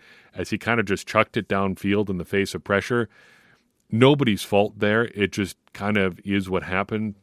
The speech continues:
Sometimes the defense has a good call on for the play that you have on. However, had Love been able to get another half sack into protection, that may have been Watson's second touch, touchdown of the game. But to me,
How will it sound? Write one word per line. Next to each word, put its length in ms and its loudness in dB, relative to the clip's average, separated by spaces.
Sometimes 600 -2
the 120 -4
defense 400 -4
has 120 -6
a 60 -8
good 200 -4
call 280 -2
on 220 -2
for 100 -16
the 80 -10
play 180 -4
that 140 -6
you 200 -2
have 260 -2
on. 260 -2
However, 400 4
had 300 0
Love 260 2
been 100 -4
able 220 -2
to 80 -8
get 140 -2
another 260 -4
half 240 -6
sack 280 -4
into 100 -8
protection, 580 -6
that 180 0
may 120 2
have 140 4
been 180 -2
Watson's 440 -6
second 420 -4
touch, 320 -6
touchdown 520 -6
of 140 -12
the 60 -16
game. 360 -12
But 260 2
to 100 -4
me, 440 -2